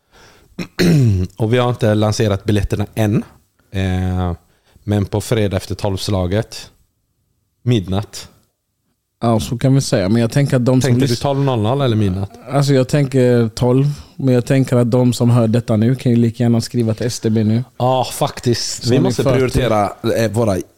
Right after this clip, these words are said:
Speaker 1: riktiga lojala lyssnare.
Speaker 2: Exakt.
Speaker 1: Så unna er och
Speaker 2: Ja.
Speaker 1: skriv. Eh, men de andra har, har vi gått ut med att det är på fredag vi släpper biljetterna.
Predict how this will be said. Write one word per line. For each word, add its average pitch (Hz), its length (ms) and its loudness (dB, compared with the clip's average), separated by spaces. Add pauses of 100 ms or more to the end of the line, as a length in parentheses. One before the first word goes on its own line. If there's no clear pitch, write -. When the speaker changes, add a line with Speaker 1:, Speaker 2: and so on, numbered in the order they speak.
(160)
Speaker 1:
riktiga 101 440 0 (100)
lojala 98 580 2
lyssnare. 98 640 -2
Speaker 2:
Exakt. 120 440 -2
Speaker 1:
Så 98 540 -2 (760)
unna 110 360 2
er 98 200 -4 (220)
och 123 80 2
Speaker 2:
Ja. 127 140 2
Speaker 1:
skriv. 104 420 0 (1120)
Eh, 98 420 -2
men 110 160 0
de 123 140 2
andra 107 220 0
har, 101 420 -4 (200)
har 104 140 -4
vi 98 80 -4
gått 101 220 -4
ut 101 200 -4
med 107 320 -2
att - 340 -10 (220)
det 104 120 -6
är 98 40 -2
på 98 120 -4
fredag 90 360 -2
vi 87 80 -4
släpper - 320 -4
biljetterna. 87 540 -6